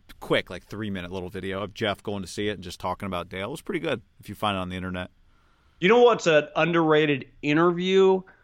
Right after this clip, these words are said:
Speaker 2: maybe last year, Joe Rogan had Dale Earnhardt Junior on his podcast. And it was just kind of
Speaker 1: Oh.
Speaker 2: a fascinating listen, just
Speaker 1: Talking about his dad stuff.
Speaker 2: Yeah, and just their relationship. Like,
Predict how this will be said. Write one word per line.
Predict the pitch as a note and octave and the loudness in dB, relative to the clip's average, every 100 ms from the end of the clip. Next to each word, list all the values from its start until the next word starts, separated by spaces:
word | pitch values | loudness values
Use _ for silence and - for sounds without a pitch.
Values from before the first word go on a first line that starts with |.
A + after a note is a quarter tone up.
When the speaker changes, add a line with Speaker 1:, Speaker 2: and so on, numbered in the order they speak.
| _ _ _ _ _ _ - | _ _ _ _ _ _ -2
Speaker 2:
maybe | D3+ D#3+ C3+ | 2 4 4
last | A#2+ A#2+ B2+ D#3+ - - | 4 2 2 -2 -6 -10
year, | F3 F3+ F3 F#3+ _ _ _ _ - | -8 -6 -6 -8 _ _ _ _ -20
Joe | A2+ C3+ D3 | -8 0 2
Rogan | D3 C3+ C#3 C#3 D3 | 2 0 0 0 -4
had | B2 B2+ C3 C3 B2 | -4 -2 -2 -2 -4
Dale | C3 B2+ B2+ A#2+ | -4 0 0 -2
Earnhardt | B2+ B2+ B2 A2+ F2+ | -4 -4 -2 -4 -4
Junior | A2+ A#2 C3 C3+ B2+ - | -6 0 2 4 2 0
on | A#2+ A#2 | 0 0
his | A#2 - | 0 0
podcast. | A#2 B2 B2 C#3 D3+ - _ _ _ _ _ _ _ | 0 0 0 0 0 -6 _ _ _ _ _ _ _
And | D3+ | -2
it | |
was | D#3+ | 2
just | F3+ D#3 - | 2 0 -2
kind | D#3+ D#3+ | 0 2
of | |
Speaker 1:
Oh. | C#3+ | 0
Speaker 2:
a | |
fascinating | C#3 C3 - B2 A#2+ A2 | 0 -2 -4 -6 -6 -4
listen, | B2+ C#3+ G2 F#2+ | -4 -6 -10 -10
just | F#2 - - _ | -10 -10 -16 _
Speaker 1:
Talking | - F#2+ F#2 | -12 -10 -8
about | F2 | -10
his | E2 | -10
dad | E2+ F2 - | -12 -12 -12
stuff. | G1+ - - _ _ _ _ | -16 -16 -20 _ _ _ _
Speaker 2:
Yeah, | G3+ G3 F#3+ F3+ | 0 4 4 4
and | D#3+ | 2
just | D3+ D3 - C#3 | -2 -4 -8 0
their | D3+ D3+ | 2 4
relationship. | C#3+ D3 D3+ - C#3 - C#3+ C#3 C3 - - _ _ _ | 4 4 4 0 -8 -6 -2 -2 -2 -8 -20 _ _ _
Like, | C#3+ | -10